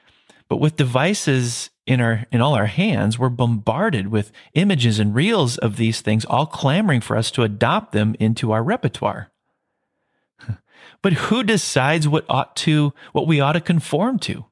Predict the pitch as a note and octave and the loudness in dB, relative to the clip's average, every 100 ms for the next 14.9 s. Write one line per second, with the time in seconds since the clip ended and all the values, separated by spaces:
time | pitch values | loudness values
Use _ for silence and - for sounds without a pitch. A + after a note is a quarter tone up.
0 | _ _ _ _ _ _ _ _ _ _ | _ _ _ _ _ _ _ _ _ _
1 | _ _ _ _ _ _ _ - F#3 D3+ | _ _ _ _ _ _ _ -2 0 0
2 | F3 C3 D#3+ D3 D#3 - D3 D#3 G3+ C4 | 0 0 0 0 -2 -2 0 0 0 -2
3 | - A2+ B2 A#2+ A2+ A#2 A#2+ F3 - - | 0 0 0 0 -2 -2 -2 -2 -2 -2
4 | A#2 A#2 - D#3+ D#3+ - A#3 C#4 - - | -2 -2 -2 0 -2 -2 -6 -6 -10 -10
5 | - - - _ _ _ _ _ _ _ | -14 -20 -20 _ _ _ _ _ _ _
6 | C3 - - C3 A#3 F#3 - A2+ G#2+ G#2+ | -4 -2 0 0 0 -2 0 0 0 0
7 | A2 - A#2 - A2 A2 B2 B2 C3+ - | -2 -4 -6 -2 -2 0 0 0 -2 0
8 | C3+ - - G#2+ A#2 E3+ C#3+ - A#3 D#4 | 0 -2 -6 -2 0 2 0 0 -2 0
9 | A#2+ F#3+ B3+ _ _ _ - C3+ A#3+ C#4+ | 0 0 -4 _ _ _ -4 0 0 0
10 | D#4 - B2+ F3 A3+ G2+ - - _ _ | -2 0 0 2 2 0 -4 -14 _ _
11 | _ _ _ _ _ _ _ _ _ _ | _ _ _ _ _ _ _ _ _ _
12 | - G3 C4 A#3 D3+ D#3 E3 D3 D3+ C#3 | -2 0 0 0 0 0 0 2 2 0
13 | - - - - - C#3 D3+ F3 D3+ D3 | -2 -12 -20 -10 -2 0 2 2 0 -2
14 | C3 A2+ - - G3+ G#2 G2 C3 | -2 -4 -2 -2 0 0 0 -2